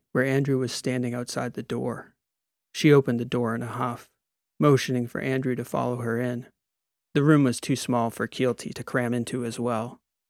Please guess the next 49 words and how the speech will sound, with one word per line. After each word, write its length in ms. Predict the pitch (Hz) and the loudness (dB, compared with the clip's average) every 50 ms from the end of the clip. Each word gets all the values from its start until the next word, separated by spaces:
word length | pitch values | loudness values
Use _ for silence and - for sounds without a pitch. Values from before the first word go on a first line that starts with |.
| _ - | _ -6
so 140 | - - 143 | -2 -2 0
she 180 | - - 139 | 2 2 2
looked 280 | 127 131 127 - - 127 | 2 2 0 0 0 -2
on 200 | 113 120 120 120 | -2 -2 -2 -4
from 220 | - - 123 117 | -6 -6 -6 -6
the 80 | 117 117 | -8 -6
corridor. 600 | - 127 127 120 117 113 117 120 120 127 - - _ _ _ _ _ _ _ _ _ _ _ _ _ _ _ _ - | -6 -4 -4 -4 -4 -4 -6 -6 -8 -10 -12 -18 _ _ _ _ _ _ _ _ _ _ _ _ _ _ _ _ 0
"I 60 | 165 | 2
want 240 | 160 165 170 170 147 | 4 4 4 4 4
video 300 | 165 165 160 156 151 139 | 4 6 6 6 4 4
of 100 | 135 135 | 2 2
this 160 | 143 135 - | 0 -2 -2
conversation 720 | - - 143 139 135 131 127 - - 131 123 123 - 123 | -2 -2 0 0 0 0 -2 -2 -2 -4 -4 -4 -4 -4
as 160 | 123 127 127 | -4 -4 -2
well, 200 | 131 131 123 120 | 0 0 0 0
please, 280 | 117 - 127 127 117 - | -2 -4 -6 -6 -6 -6
Andrew," 420 | 123 117 117 113 110 107 - - - _ _ _ _ _ _ _ - | -6 -6 -6 -6 -6 -8 -8 -10 -16 _ _ _ _ _ _ _ -2
Denver 320 | - 127 120 117 123 120 | 0 0 0 0 -2 -4
said, 400 | 117 - - 131 131 127 - - _ _ _ _ _ _ _ _ _ _ _ _ - | -6 -6 -6 -6 -6 -8 -10 -16 _ _ _ _ _ _ _ _ _ _ _ _ -2
turning 320 | - 151 139 131 123 113 | 0 2 2 2 0 -2
to 140 | - - 123 | -4 -4 -2
Rohan. 480 | 117 120 120 117 113 110 110 110 117 - _ _ _ _ _ _ _ _ _ _ _ _ | -2 -2 -2 -2 -4 -4 -6 -8 -10 -12 _ _ _ _ _ _ _ _ _ _ _ _
"Here's 220 | - 202 208 196 - | 4 4 4 4 2
the 100 | - 151 | 0 0
deal, 260 | 147 - 131 120 117 | 0 0 -2 -2 -2
kid. 400 | - - - 120 117 117 - - _ _ _ _ _ _ _ _ _ _ _ _ - | -4 -4 -4 -4 -4 -6 -10 -14 _ _ _ _ _ _ _ _ _ _ _ _ 2
We 120 | 170 156 | 4 6
have 180 | 165 202 208 214 | 6 6 8 8
you 160 | 226 226 220 | 8 8 8
on 100 | 202 170 | 6 4
video 380 | 147 160 151 151 139 135 123 | 4 2 2 2 2 0 0
admitting 440 | - - 143 147 147 151 147 147 151 151 | -2 -4 -2 0 2 2 2 2 0 0
to 100 | - 147 | 0 0
my 120 | 135 135 | 0 0
sister 640 | 131 - - 131 - - - - 117 123 - - _ - | 0 -2 -4 -4 -4 -6 -8 -8 -8 -8 -10 -14 _ -8
that 120 | 139 131 | -6 -4
you 120 | 123 127 | -4 -4
came 240 | - - 151 147 147 | -4 -2 0 0 2
to 100 | - 160 | 2 2
our 140 | 160 165 165 | 2 2 0
ship 320 | - - 165 139 131 - | 0 0 0 0 0 0
with 80 | 139 - | -4 -2
the 100 | - 131 | -2 -2
intention 460 | 131 131 - - 139 127 127 - 135 | -2 -2 -2 -2 -2 -2 -2 -4 -6
of 160 | 123 120 117 | -6 -4 -2
robbing 340 | 120 123 131 135 151 151 - | 0 2 2 2 0 -2 -4
us 160 | 120 110 - | -6 -8 -8
this 260 | - 113 117 - - - | -8 -10 -10 -8 -8 -8
morning. 400 | 127 113 110 107 110 127 135 | -8 -6 -6 -8 -10 -12 -16